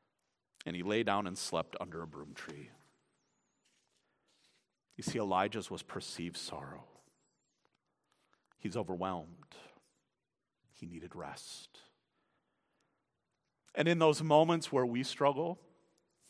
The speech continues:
to hold on to our hope and to our comfort, that's when we need, too, need to go out and come before the Lord alone to ask for life.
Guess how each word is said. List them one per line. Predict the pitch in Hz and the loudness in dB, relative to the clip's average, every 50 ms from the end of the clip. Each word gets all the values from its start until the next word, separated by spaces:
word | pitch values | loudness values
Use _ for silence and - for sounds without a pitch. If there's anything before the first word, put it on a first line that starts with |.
| - - - | -16 -4 2
to | - 139 | 4 6
hold | 139 147 143 135 | 8 8 8 8
on | 139 135 135 131 | 8 8 6 6
to | - - 120 120 | 4 4 6 8
our | 120 123 123 | 8 8 8
hope | 123 131 123 143 - - - | 6 4 2 2 2 -2 -8
and | 123 117 113 | -10 -10 -8
to | - 113 113 | -2 0 2
our | 110 127 | 2 2
comfort, | - - - 165 151 - - - 95 - - _ _ _ _ _ _ _ _ _ _ _ _ _ _ _ _ _ _ _ _ _ _ _ _ _ _ _ _ _ _ _ _ _ _ _ _ _ _ _ _ | 0 -2 -8 -8 -10 -10 -8 -10 -10 -10 -14 _ _ _ _ _ _ _ _ _ _ _ _ _ _ _ _ _ _ _ _ _ _ _ _ _ _ _ _ _ _ _ _ _ _ _ _ _ _ _ _
that's | - - - | -12 -10 -6
when | - 120 113 107 | -4 -4 -2 -2
we | 113 120 | -2 -2
need, | 120 117 113 110 104 90 - - - | -2 0 0 0 -2 -4 -6 -10 -10
too, | - - 135 117 92 | -6 -4 -4 -4 -4
need | 95 101 92 - | -4 -6 -8 -8
to | - 90 | -10 -12
go | 85 - 95 87 98 98 | -8 -8 -6 -2 0 2
out | 101 98 87 87 - - - - - - - - _ _ _ _ _ _ _ _ _ _ _ _ _ _ _ _ _ _ _ _ - - | 2 2 0 -2 -6 -12 -14 -12 -12 -14 -16 -20 _ _ _ _ _ _ _ _ _ _ _ _ _ _ _ _ _ _ _ _ -14 -12
and | 95 95 | -10 -2
come | - - 139 139 | 4 4 4 4
before | 127 123 - - 127 117 | 4 0 -2 0 0 0
the | 113 104 | 2 2
Lord | 101 104 101 101 | 2 2 0 0
alone | 92 92 90 87 87 90 82 85 85 - - - - - - _ _ _ _ _ _ _ _ _ _ _ _ _ _ _ _ _ _ _ _ _ _ _ _ _ - | 0 0 0 -2 -2 -4 -6 -10 -14 -18 -20 -20 -20 -20 -20 _ _ _ _ _ _ _ _ _ _ _ _ _ _ _ _ _ _ _ _ _ _ _ _ _ -10
to | - - - | -8 -6 -6
ask | 113 120 - - | -6 -6 -8 -8
for | - 113 101 | -8 -8 -8
life. | 98 101 - 95 - - - - - - - - - - - | -8 -8 -8 -8 -10 -12 -14 -16 -16 -16 -18 -18 -20 -20 -20